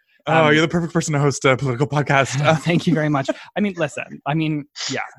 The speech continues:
Speaker 2: I could probably smoke a lot less weed and that problem would go away.
Speaker 1: Well, I'm a giant hypocrite because it's, uh, my correction and not yours that
Speaker 2: That's
Speaker 1: we need to
Speaker 2: fair.
Speaker 1: address. Uh, so I did quote number,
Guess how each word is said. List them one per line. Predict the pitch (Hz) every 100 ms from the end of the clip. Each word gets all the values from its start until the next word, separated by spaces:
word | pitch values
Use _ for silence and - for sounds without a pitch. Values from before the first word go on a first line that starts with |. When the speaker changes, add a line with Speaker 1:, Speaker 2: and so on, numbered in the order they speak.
| -
Speaker 2:
I | -
could | 170
probably | 147 156 160
smoke | 156 139
a | 143
lot | 127 120
less | 120 -
weed | 120
and | 123
that | -
problem | 120 120 117
would | 107 -
go | -
away. | 113 156
Speaker 1:
Well, | 151
I'm | 156
a | 165
giant | 165 139 135
hypocrite | 135 131 127 117
because | 120 117 -
it's, | 127 -
uh, | 131 113 113
my | 127 139
correction | 147 139 120 - 113
and | 110
not | 113 107
yours | 98 - -
that | 113
Speaker 2:
That's | -
Speaker 1:
we | 120
need | 117
to | 113
Speaker 2:
fair. | 117
Speaker 1:
address. | 110 113 107 - - _ _ _ _ -
Uh, | 117 117 117 113 113
so | - 135
I | 131
did | 127 143 156 -
quote | - 156 143 120
number, | 131 131 127 127 120